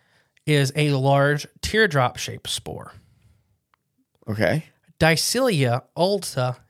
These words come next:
Speaker 1: is large and triangular, almost a perfect triangle.
Speaker 2: Mm.
Speaker 1: Fortrospore fullumiidae has one center body, one long stem,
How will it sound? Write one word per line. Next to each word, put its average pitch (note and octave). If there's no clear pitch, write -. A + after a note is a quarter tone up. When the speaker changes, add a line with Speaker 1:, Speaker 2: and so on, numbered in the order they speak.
Speaker 1:
is B2+
large C#3+
and C3
triangular, A#2+
almost C3
a -
perfect C3
triangle. C3
Speaker 2:
Mm. F#2+
Speaker 1:
Fortrospore C#3
fullumiidae C#3
has C#3
one C#3
center D3
body, A#2+
one C#3+
long C#3
stem, B2